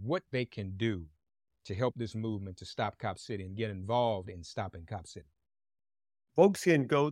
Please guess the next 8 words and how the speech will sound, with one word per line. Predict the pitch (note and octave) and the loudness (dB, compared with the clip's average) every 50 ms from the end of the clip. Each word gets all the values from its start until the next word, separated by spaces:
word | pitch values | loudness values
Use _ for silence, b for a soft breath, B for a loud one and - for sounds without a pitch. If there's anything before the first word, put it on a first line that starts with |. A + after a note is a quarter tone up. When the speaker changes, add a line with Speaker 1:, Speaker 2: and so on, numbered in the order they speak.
| - | -2
Speaker 2:
to | - - C3 B2 A#2 | -2 -2 -2 -2 -2
community | - - A2+ B2 C3 C#3 C#3 C#3 C3 | -2 -2 -2 0 0 0 0 0 0
movement | B2 B2+ B2+ B2 A2+ | 2 0 0 0 -2
builders | - A#2+ A#2+ A#2+ G#2+ A#2 G#2 | 0 0 0 0 0 -2 -2
dot | - G#2+ G2+ F#2+ F#2+ - | 0 0 0 0 0 0
org. | C3 B2+ B2+ C3 B2+ B2 B2+ - - - - _ _ _ _ _ _ _ _ _ _ _ | 2 4 4 6 6 4 2 -2 -6 -16 -20 _ _ _ _ _ _ _ _ _ _ _
On | - C#3 C#3+ C#3 | 0 2 2 4
that, | B2 B2+ B2+ | 4 4 2